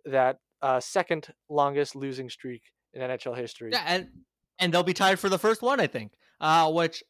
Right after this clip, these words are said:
Speaker 2: uh, is the Pittsburgh Penguins, two thousand three, two thousand four is eighteen games. Um, I mean, just for the sake of this losing streak, I think Linus Ullmark, uh, definitely gives them a boost in terms of, uh, chances of pulling them out.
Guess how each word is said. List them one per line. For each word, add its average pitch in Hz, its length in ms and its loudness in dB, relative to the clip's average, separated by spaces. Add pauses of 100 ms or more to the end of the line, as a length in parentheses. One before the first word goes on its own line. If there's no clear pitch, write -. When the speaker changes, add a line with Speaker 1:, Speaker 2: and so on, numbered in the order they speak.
Speaker 2:
uh, 147 360 2
is 147 220 -4
the 139 60 -2
Pittsburgh 139 320 -4
Penguins, 170 480 -2 (200)
two 147 120 -4
thousand 147 320 2
three, 151 180 -2
two 143 100 -8
thousand 143 220 0
four 185 180 -2
is 151 200 -4
eighteen 180 400 -2
games. 190 360 0 (340)
Um, 156 380 2 (200)
I 226 160 4
mean, 220 160 2
just 233 160 -4
for 254 100 2
the 214 80 2
sake 226 220 0
of 214 40 4
this 190 160 0
losing 190 360 2
streak, 175 200 0
I 180 80 2
think 185 200 -2
Linus 180 320 2
Ullmark, 165 380 2 (500)
uh, 151 440 6
definitely 175 400 2
gives 160 160 0
them 156 120 0
a 143 60 2
boost 147 260 -2
in 135 60 -6
terms 139 240 -2
of, 127 180 0
uh, 120 300 2 (180)
chances 135 380 -4
of 123 240 -2
pulling 143 180 0
them 135 120 -2
out. 147 200 2